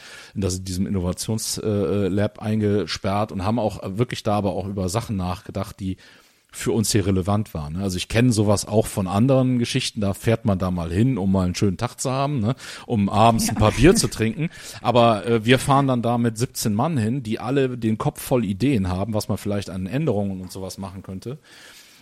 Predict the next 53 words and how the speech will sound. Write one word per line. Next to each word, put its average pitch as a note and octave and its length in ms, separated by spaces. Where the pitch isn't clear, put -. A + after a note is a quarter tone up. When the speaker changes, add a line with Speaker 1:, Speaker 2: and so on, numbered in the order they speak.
Speaker 1:
Und A2+ 120
das D#3+ 140
ist G3+ 120
halt C3+ 160
eben C3 200
das, B2+ 200
wo, A#2 360
wo, G#2+ 440
und A2+ 180
die A#2 100
haben A2+ 140
dann G#2+ 120
Bock. E3 360
Also G2 160
das F#2+ 240
macht A#2+ 240
denen G#2+ 180
einen G2+ 160
mega A#2 240
Spaß, G2+ 460
ne, G#2 120
dahin G2+ 220
zu G2 140
fahren F2+ 300
und E2+ 120
mit G2 240
Leuten G2+ 400
dann G2+ 160
auch F#2+ 200
wirklich A2+ 280
an G#2 80
Ideen G2 320
zu - 160
arbeiten, F#2+ 520
wo F2+ 140
nachher G2 380
wirklich - 220
auch G#2 100
für - 180
sie C3 300
Speaker 2:
Cool. F#3 140
Speaker 1:
wirklich - 260
was G2 100
bei F#2+ 100
rumkommen F#2 500
kann, D2 180
ne? G#2+ 120
Speaker 2:
Ja. F#3 160
Speaker 1:
Hängt C#3 340
auch B2 220
mit A#2 180
diesem, G2 540
äh, E2+ 480